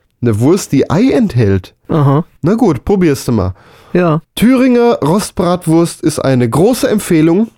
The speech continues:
Speaker 2: Mhm.
Speaker 1: Was dazu geführt hat, dass ich in den Laden rein bin und die restlichen Würste alle gekauft habe.
Speaker 2: <laughs>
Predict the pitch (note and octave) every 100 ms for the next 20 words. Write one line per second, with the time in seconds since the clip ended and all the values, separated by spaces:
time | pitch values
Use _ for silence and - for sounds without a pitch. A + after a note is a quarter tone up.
0 | _ - F3+ D#3+ D#3 A3 _ _ _ D#3+
1 | E3 F3 - D3+ D3 - D3+ D#3 C3+ C3+
2 | B2+ A2+ A2 A2+ D#3 C3 C3+ C#3+ C#3 C3+
3 | A#2+ - A#2 A#2 A#2 A#2 A2+ A2+ C#3 E3+
4 | C3 D2 A2 G#2 - G2+ - A#2+ G2 C#3+
5 | G3